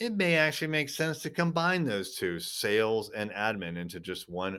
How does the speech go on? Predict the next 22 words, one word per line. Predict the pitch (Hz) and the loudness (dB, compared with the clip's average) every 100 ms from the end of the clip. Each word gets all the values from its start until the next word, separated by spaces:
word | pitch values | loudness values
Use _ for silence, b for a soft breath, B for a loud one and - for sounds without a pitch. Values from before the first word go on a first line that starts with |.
| - | -6
overhead. | 98 101 92 85 78 73 _ _ _ _ _ - | -4 -4 -6 -6 -10 -12 _ _ _ _ _ -6
That | 95 - _ | -6 -8 _
could | 113 110 | -2 -2
make | 95 95 104 - | -2 -4 -6 -12
a | |
whole | 101 117 110 | -4 0 0
lot | 113 117 | 0 0
of | 107 | 0
sense. | - 107 85 - _ _ _ _ 113 | 0 0 -2 -12 _ _ _ _ 6
Or | 127 127 | 8 6
maybe | 117 123 143 | 2 0 2
they | 131 143 | 2 2
don't | 151 151 | 0 -4
actually | 123 131 139 120 | -8 -8 -8 -4
have | 113 151 | -2 -2
P | - 180 | -2 -4
and | 185 | -2
Ls, | 196 190 | -2 -2
they | - 143 | 0 0
just | 139 | 2
have | 151 143 123 | 0 -2 -2
budgets. | 107 107 95 80 - | 2 2 0 -4 -8